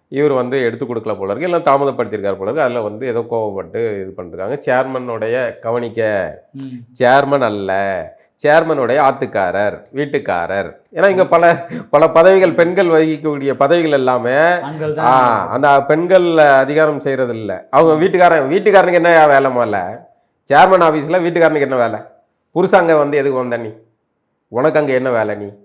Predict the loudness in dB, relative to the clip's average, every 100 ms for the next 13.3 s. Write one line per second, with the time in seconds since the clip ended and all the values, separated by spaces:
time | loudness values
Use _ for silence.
0 | _ 2 4 4 2 0 0 0 0 -2
1 | -4 -8 -14 -4 -2 0 0 -2 -4 -4
2 | -10 -10 -14 _ -8 -2 4 4 4 2
3 | 2 0 0 0 0 0 0 -2 -4 -6
4 | -6 -6 -8 -8 -10 -12 -14 _ _ -2
5 | 0 0 -2 -2 -4 -6 -6 -4 -2 -2
6 | -2 -4 -6 -12 _ _ _ _ _ _
7 | -2 4 4 4 0 -2 -4 -4 -2 0
8 | 0 -2 -2 -4 -4 2 2 2 -2 0
9 | -2 -2 -4 -4 -2 -2 -2 -4 0 2
10 | 4 4 2 0 0 -2 -2 -8 -12 _
11 | _ _ 2 4 4 4 2 0 2 2
12 | 2 0 0 -4 -6 -6 -2 -2 -2 -2
13 | -4 -6 -6